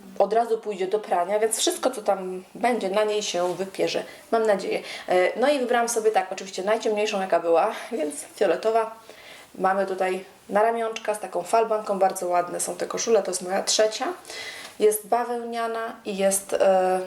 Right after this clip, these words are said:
tym razem, ona ma kieszenie też, czy ona nie ma kieszeni? A, ma kieszenie, chyba w wszystkich modelach koszul mają, e, kieszenie,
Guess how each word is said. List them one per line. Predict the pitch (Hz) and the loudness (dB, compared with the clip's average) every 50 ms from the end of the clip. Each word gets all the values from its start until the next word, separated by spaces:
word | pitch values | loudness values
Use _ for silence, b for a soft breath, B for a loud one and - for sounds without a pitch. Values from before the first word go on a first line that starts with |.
| 190 - - | -8 -12 0
tym | - 220 214 214 | 2 2 4 4
razem, | 202 196 196 196 202 202 196 202 | 4 4 2 2 0 0 -2 0
ona | 202 202 | 0 2
ma | 196 214 220 | 2 2 0
kieszenie | 220 233 226 - 220 220 220 214 | 0 -4 -4 -2 -2 -2 -2 0
też, | - 381 427 - - | 0 0 0 0 0
czy | - 247 | 0 2
ona | 226 202 | 2 2
nie | 196 190 | 2 2
ma | 185 185 | 0 -2
kieszeni? | 185 - 185 - - - 185 196 220 247 - | -2 -2 0 0 0 0 0 -2 -4 -2 0
A, | - 185 180 | 0 0 2
ma | 220 349 403 | 2 0 0
kieszenie, | - 226 - - 185 175 175 190 | 0 -4 -4 -4 -4 -6 -2 -2
chyba | 214 202 202 196 | 0 2 2 2
w | 196 | 2
wszystkich | - 294 - - 285 269 - | 2 0 0 -2 -6 -4 0
modelach | 220 196 190 214 214 214 214 214 - | 0 2 4 4 4 4 2 0 -2
koszul | - 202 - - 196 190 | -4 -4 -2 -2 -4 0
mają, | 180 180 180 180 180 185 190 190 B B B B B B B - | 0 2 2 2 2 0 -2 -4 B B B B B B B 2
e, | 180 180 180 185 180 | 4 6 6 4 4
kieszenie, | 185 - 269 277 - - 190 170 170 165 170 185 | 2 0 0 2 2 2 0 0 0 0 -2 -2